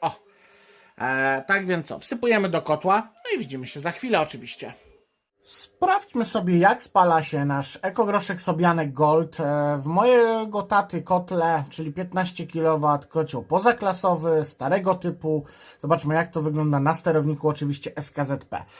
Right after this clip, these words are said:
E, wiadomo, no, temperatura u mojego taty nigdy się nie zmienia, to jest czterdzieści zadana i tak jest cały rok, e, chyba że duże mrozy to czterdzieści pięć, ale to przy dużych. E, teraz włączyła się pompka od boilera, musi dogrzać,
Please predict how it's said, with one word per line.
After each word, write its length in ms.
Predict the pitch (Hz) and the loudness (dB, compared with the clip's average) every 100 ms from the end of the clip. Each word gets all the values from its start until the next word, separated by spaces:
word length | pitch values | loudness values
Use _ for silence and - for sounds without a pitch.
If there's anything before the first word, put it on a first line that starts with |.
| - - - | -20 -20 -2
E, 420 | 143 147 143 151 427 | 2 4 4 0 0
wiadomo, 320 | 403 262 247 | 2 4 4
no, 100 | 220 | 2
temperatura 560 | 185 202 214 202 208 190 | 0 2 4 4 4 2
u 40 | |
mojego 200 | 190 175 | 2 0
taty 220 | 180 175 | -2 -2
nigdy 240 | 175 202 180 | -2 -2 -4
się 140 | 180 | -2
nie 100 | 175 | -2
zmienia, 300 | 160 185 180 | 0 0 0
to 100 | 175 | -2
jest 120 | 156 | -6
czterdzieści 560 | - 180 160 175 175 165 | -4 -4 0 -2 -4 -4
zadana 440 | 160 160 170 170 | -2 2 2 2
i 140 | 160 - | 0 -4
tak 180 | 165 | -2
jest 200 | 147 147 | -2 -4
cały 300 | - 180 156 | 2 4 4
rok, 400 | 143 170 185 175 165 | 4 6 6 4 -2
e, 400 | 160 151 151 143 | 0 2 0 0
chyba 200 | 175 165 | 0 0
że 140 | 143 | 0
duże 260 | 147 160 147 | -4 -2 0
mrozy 280 | 151 156 147 | 0 -2 -2
to 140 | 156 | -8
czterdzieści 580 | 151 170 151 156 147 143 | -4 -4 -2 -4 -6 -8
pięć, 300 | 139 156 143 | -2 -2 2
ale 200 | 139 143 | 2 2
to 220 | 143 139 - - - - _ | 2 -2 -2 -20 -20 -20 _
przy 140 | 170 | -2
dużych. 460 | 156 151 170 180 - | 0 0 0 -2 -2
E, 180 | 226 233 | -2 2
teraz 240 | 247 214 | 4 4
włączyła 260 | 185 180 185 | 2 0 0
się 120 | 175 | 0
pompka 300 | 185 180 175 | -2 0 2
od 100 | 156 | 0
boilera, 360 | 139 151 160 147 | 0 2 4 4
musi 240 | 135 - | 0 -4
dogrzać, 460 | 208 233 202 190 | -2 2 4 2